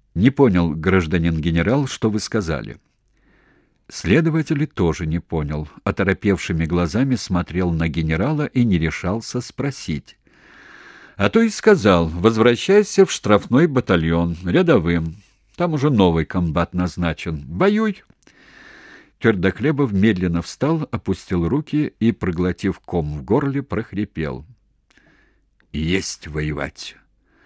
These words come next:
«Оформь документы, как положено», глянул на следователя Чепуров. «И ему документ выдай, что следствие прекращено». «Но, товарищ генерал-майор»,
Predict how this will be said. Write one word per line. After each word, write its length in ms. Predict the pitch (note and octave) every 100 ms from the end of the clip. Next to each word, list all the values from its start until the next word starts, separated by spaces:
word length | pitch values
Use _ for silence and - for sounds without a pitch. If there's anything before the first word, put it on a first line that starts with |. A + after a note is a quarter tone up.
| _ _ - _ _
«Оформь 460 | A2+ C#3 G3+ C#3 C3
документы, 720 | G2 - F#2+ G#2 D3 C#3+ D#3
как 260 | D3 C#3+
положено», 640 | - D#2+ E2 D#2+ E2+ D#2+ E2 - _ _
глянул 420 | F2 F#2 C#3 C#3
на 160 | B2 F2+
следователя 840 | - D#2+ F#2+ A2 A2 - G#2+ A2 -
Чепуров. 580 | - G2+ F#2+ D#2+ C#2 C#2 _ _ _ - - - - _
«И 140 | D3 F#3+
ему 240 | C3+ A2
документ 580 | F2+ - G2+ F#2+ F#2 F2
выдай, 380 | F2 D3+ E3 E3+
что 320 | - G2+ F#2
следствие 720 | - E2 A#2+ - - C3+ D#3
прекращено». 920 | - G#2 - G#2+ B2+ - E2 C#2 - - _ - - - - - - -
«Но, 320 | F2 F2+ F2+
товарищ 480 | F#2+ F#2 C#3 D#3+ -
генерал-майор», 960 | F3 E3 D#3+ D#3 D3 E3 F3+ - -